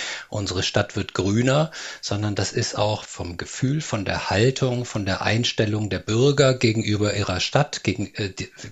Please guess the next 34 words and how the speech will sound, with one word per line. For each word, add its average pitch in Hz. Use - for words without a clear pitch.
die 104
Einstellung 98
der 92
Verwaltung 131
gegenüber 104
ihren 98
Bürgern 139
ein 113
Paradigmenwechsel. 101
Da -
entsteht 95
was -
ganz 107
Neues 95
dann 85
und 87
das 90
ist 95
das 107
im 101
Grunde, 120
was 104
wir 98
brauchen 120
bei 117
dieser 120
Überführung 135
vielleicht 120
von 113
europäischer 117
Stadt -
zur -
klimagerechten 113
Stadt. -